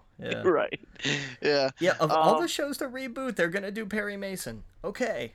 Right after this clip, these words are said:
Speaker 1: <laughs> Uh,
Speaker 2: Yeah, I don't know. I've never seen that.
Speaker 1: Oh, it was an old detective show. It was one of those, like, it, you know, you had Kojak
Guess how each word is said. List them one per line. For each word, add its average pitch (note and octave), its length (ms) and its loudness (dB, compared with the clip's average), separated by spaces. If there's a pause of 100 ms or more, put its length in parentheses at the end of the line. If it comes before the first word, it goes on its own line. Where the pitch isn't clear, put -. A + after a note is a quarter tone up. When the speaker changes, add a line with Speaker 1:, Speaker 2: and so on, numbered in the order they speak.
(100)
Speaker 1:
<laughs> - 140 -20
Uh, D#3+ 140 -2 (920)
Speaker 2:
Yeah, D#3+ 340 0
I D3+ 120 2
don't F3+ 240 -4
know. E3+ 200 -4
I've D3+ 240 0
never F3 140 -4
seen G#3 260 -6
that. - 260 -12 (200)
Speaker 1:
Oh, D3 360 6
it E3 160 -2
was E3+ 140 -2
an F3+ 140 2
old F3 160 0
detective E3+ 440 -6
show. A#2 380 0 (340)
It D#3+ 140 2
was D#3 240 0
one D#3+ 160 4
of D#3 80 4
those, C#3+ 600 2 (120)
like, C3 500 0
it, C#3 180 -2
you C#3+ 200 -4
know, B2 160 0 (260)
you C3 180 -4
had C3 280 4
Kojak C#3+ 680 0